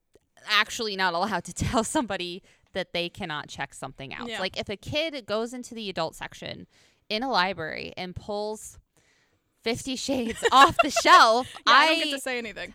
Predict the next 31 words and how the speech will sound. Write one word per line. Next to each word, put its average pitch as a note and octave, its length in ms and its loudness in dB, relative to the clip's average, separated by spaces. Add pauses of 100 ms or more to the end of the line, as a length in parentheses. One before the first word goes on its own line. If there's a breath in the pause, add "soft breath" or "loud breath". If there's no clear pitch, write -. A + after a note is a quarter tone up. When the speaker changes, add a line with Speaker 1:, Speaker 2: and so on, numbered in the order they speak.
Speaker 1:
I B3 200 4
can D4+ 200 -8
say, C#4 220 -2
"Hey, F#4+ 640 -4
do A#3 120 -14
you E4 140 -6
wanna G4+ 240 -6
find E4 340 -8
a D4+ 40 -10
book C4+ 320 -6
that's, C#4 240 -8
you C4 100 -14
know, B3 240 -8
a - 80 -10
little G3 240 -6
easier G3+ 320 -12
for G#3 140 -16
you F3 240 -14
to G3 60 -18
read D4+ 420 -6
or A3+ 100 -6
maybe G3 300 -10
is G3 100 -12
more F#3 160 -12
Speaker 2:
Mm-hmm. A#3+ 80 -14
Speaker 1:
suited F#3 260 -12
to F3 100 -18
your E3+ 160 -16
reading D4 300 -12
level?" B3 440 -6 (400 loud breath)
Um, G#3 420 -2